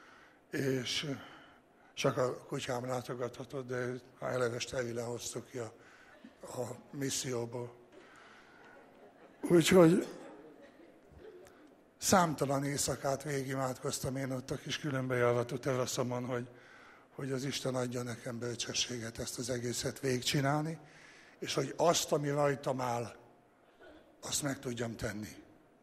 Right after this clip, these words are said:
Én ennél többet nem tudtam tenni. Én kiírtam a szívemre,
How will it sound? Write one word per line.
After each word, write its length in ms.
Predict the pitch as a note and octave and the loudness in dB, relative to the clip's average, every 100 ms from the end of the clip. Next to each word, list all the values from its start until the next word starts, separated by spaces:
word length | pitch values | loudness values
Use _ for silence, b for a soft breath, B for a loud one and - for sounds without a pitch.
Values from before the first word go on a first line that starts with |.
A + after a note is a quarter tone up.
| _ B B B B B - - | _ B B B B B -20 -8
Én 120 | D3 | 0
ennél 280 | D3+ D3 C3 | 2 2 -2
többet 360 | D#3 B2+ B2+ | -2 -2 -2
nem 160 | C#3 B2 | -4 -6
tudtam 380 | A#2+ - A2 G2+ | -6 -6 -8 -8
tenni. 320 | A2+ A2 G#2+ | -8 -8 -6
Én 320 | B2 B2+ C3 - B B B | -4 -4 -6 -12 B B B
kiírtam 460 | F#3+ E3 C3+ C#3 B2 | -2 0 0 -2 -4
a 80 | |
szívemre, 720 | A#2+ F3+ D3 C#3+ C3+ C3+ C3+ | -4 -4 -2 -4 -4 -6 -6